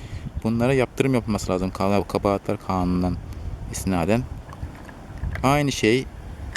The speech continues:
dün burada temizlik yapıldığı söylendi. Sosyal medyada fotoğraflar yayınlandı. Ama üzgünüm ki Kaş bayrağı görülmemiş. Kaş bayrak da şu anda gördüğünüz gibi perişan halde yani. Benim şu anda fotoğraf çektiğim yer, çekim yaptığım yer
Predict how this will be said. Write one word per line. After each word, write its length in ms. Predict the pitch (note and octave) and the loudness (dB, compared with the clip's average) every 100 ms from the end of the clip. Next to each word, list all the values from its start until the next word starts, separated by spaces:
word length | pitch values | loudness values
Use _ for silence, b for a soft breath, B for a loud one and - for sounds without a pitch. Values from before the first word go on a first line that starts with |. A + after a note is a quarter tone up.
| - | 2
dün 160 | C3 | 4
burada 160 | C3 B2+ | 6 4
temizlik 360 | B2+ B2 B2 A#2+ | 4 2 2 0
yapıldığı 220 | A2 G2+ | 2 0
söylendi. 640 | - G#2 G2+ G2 A2 A2+ | 4 4 4 2 2 0
Sosyal 320 | - A2 - A#2 | 0 0 4 4
medyada 260 | A2 G#2 | 6 4
fotoğraflar 340 | G#2 - - G#2+ | 2 -2 4 4
yayınlandı. 540 | G#2 G2+ G2 G#2+ B2+ B B B B B - | 6 4 4 4 2 B B B B B 4
Ama 200 | C3 B2+ | 6 6
üzgünüm 360 | B2 B2+ C3 | 4 4 4
ki 320 | B2+ C3+ A#2+ A#2+ | 4 4 4 4
Kaş 320 | - A#2+ - | 2 2 4
bayrağı 280 | A#2 A2+ A#2 | 4 6 2
görülmemiş. 560 | A2+ A#2 A#2 F#2+ F#2+ | 4 4 6 2 0
Kaş 300 | - G#2+ - | 0 0 4
bayrak 280 | A2 A2 A2 | 4 4 4
da 80 | A2+ | 0
şu 180 | - A2+ | 2 2
anda 320 | G#2 G#2+ A#2+ - - - - | 4 4 2 0 -14 -12 -6
gördüğünüz 520 | - G#2 G#2 G#2+ G2 G2+ | 2 2 4 2 2 0
gibi 240 | G#2 A2+ - B B B B - - - - - - - - - - - - - - | 0 0 -6 B B B B -14 -12 -12 -12 -14 -14 -14 -14 -14 -14 -14 -14 -12 -10
perişan 340 | - - - | -6 -6 -4
halde 280 | G#2 D#2+ - | -4 -4 -4
yani. 320 | - - - - - G2 | -4 -6 -6 -10 -8 -4
Benim 160 | G2 | -4
şu 120 | - | -2
anda 120 | G2 F#2+ | -2 0
fotoğraf 300 | F#2 F#2+ - | -2 -2 -2
çektiğim 480 | F2 - E2+ D#2+ | -4 -4 -4 0
yer, 200 | D#2+ - - - - - - - | -2 -2 -8 -10 -14 -14 -14 -8
çekim 320 | - F#3+ G2+ | -4 -2 0
yaptığım 420 | F#2 - D2+ D2 | -2 -4 -4 -2
yer 140 | E2+ | -2